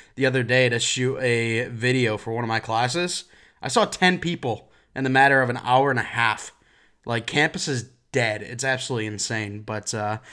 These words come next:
we'll get off of that, start talking a little bit of hockey now. Um, quickly, before we do our, uh, you know, what's coming next on the Bolts broadcast, we're gonna shout out our, our friend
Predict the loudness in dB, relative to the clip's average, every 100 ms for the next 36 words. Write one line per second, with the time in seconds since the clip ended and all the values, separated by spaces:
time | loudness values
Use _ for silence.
0 | -20 -20 -8 4 8 8 8 4 6 6
1 | 6 2 0 2 2 0 0 0 2 2
2 | 2 0 -2 0 0 0 2 4 4 0
3 | -8 -14 6 6 8 0 0 -10 _ -2
4 | -2 2 2 2 0 0 0 2 4 4
5 | 4 4 4 2 0 -2 -2 -4 -2 0
6 | 2 4 4 4 0 -4 -2 -2 -2 -2
7 | -4 -4 -6 -8 -18 -20 -20 _ 4 4
8 | 4 0 6 6 8 8 6 4 -4 _
9 | -20 _ _ _ -4 2 4 2 0 -4
10 | -6 -2 2 4 2 -2